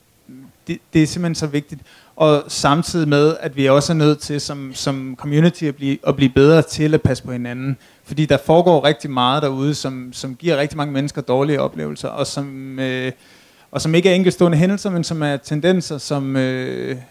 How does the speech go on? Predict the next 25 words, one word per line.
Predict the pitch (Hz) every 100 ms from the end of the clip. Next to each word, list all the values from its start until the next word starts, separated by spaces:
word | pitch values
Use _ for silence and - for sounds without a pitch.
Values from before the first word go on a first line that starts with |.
| _
som | - 147 139 131
vi, | 131 131 127 123
jeg | 131
synes, | - 156
vi | 156
har | 143
et |
ansvar | 131 139 - 139
for | -
at | 147
gøre | 139
noget | 139 139
ved. | 135 139
Så | 151
ja, | 165 180
jeg | 170
synes, | 170
det | - 151
giver | 147 139
anledning | 151 147 135 123
til | 131
refleksion, | 127 139 - 185 190 175
og, | - 143 135 135 135
øhm, | 131 127 127 - _ _ _ _ - - -
ja, | 143